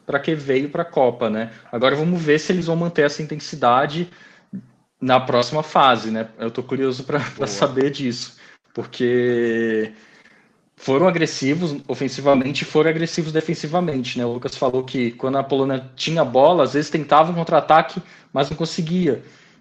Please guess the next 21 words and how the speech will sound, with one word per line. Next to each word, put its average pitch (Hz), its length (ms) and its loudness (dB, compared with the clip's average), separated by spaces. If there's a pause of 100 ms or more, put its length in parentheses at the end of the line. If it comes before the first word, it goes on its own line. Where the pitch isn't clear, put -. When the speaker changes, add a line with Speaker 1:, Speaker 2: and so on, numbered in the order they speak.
(260)
Speaker 1:
Tipo, - 280 -10
tinha 165 220 0
que 180 80 -2
despachar 170 440 2
a 165 40 4
bola 165 260 4
rápido, 170 420 2
porque 120 260 -4
a 139 40 4
Argentina 151 360 -4
chegava 143 380 0
com 147 100 -10
muitos 143 320 -8
caras 135 380 -2
ali 131 140 -4
na 131 120 -2
pressão 127 580 -8
pós-perda 131 560 -4
pra 156 200 -6
tentar 151 220 -6
recuperar. 143 640 -4